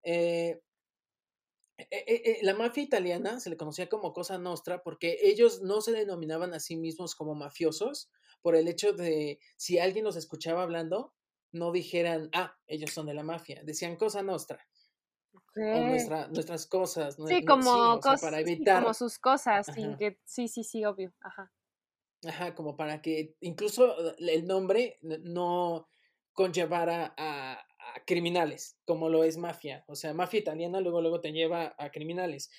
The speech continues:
Speaker 1: En cambio, Cosa Nostra
Speaker 2: Ok.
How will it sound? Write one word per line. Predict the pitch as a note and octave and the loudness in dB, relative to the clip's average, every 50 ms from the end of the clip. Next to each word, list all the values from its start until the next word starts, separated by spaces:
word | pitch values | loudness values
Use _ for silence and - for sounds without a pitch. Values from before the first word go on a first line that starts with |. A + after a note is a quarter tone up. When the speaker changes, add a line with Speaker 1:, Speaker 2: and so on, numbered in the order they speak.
| - _ | -16 _
Speaker 1:
En | - D#3+ D#3 | -10 -8 -6
cambio, | F3+ E3+ E3 E3 E3+ E3 E3 D3+ C#3+ - | -6 -4 -4 -2 0 0 0 0 0 -2
Cosa | F3 F3 F3 G3+ | -2 0 0 2
Nostra | G3+ A3+ A3 - - F#3+ F3 F#3 - - _ _ _ _ _ _ _ _ _ _ _ _ _ _ _ _ _ _ _ _ _ _ _ _ _ _ _ _ _ _ _ _ _ | 2 2 2 2 0 -2 -2 -2 -4 -10 _ _ _ _ _ _ _ _ _ _ _ _ _ _ _ _ _ _ _ _ _ _ _ _ _ _ _ _ _ _ _ _ _
Speaker 2:
Ok. | G3 F#3+ _ - | -20 -20 _ -12